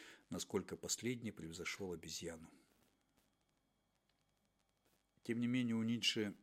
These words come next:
нет чёткого определения, у самого Ницше нет определения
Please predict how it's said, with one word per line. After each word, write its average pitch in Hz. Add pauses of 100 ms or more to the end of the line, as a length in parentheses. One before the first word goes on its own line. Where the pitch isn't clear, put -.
(200)
нет 120
чёткого 101
определения, 92 (560)
у -
самого 98
Ницше 95
нет 113
определения 90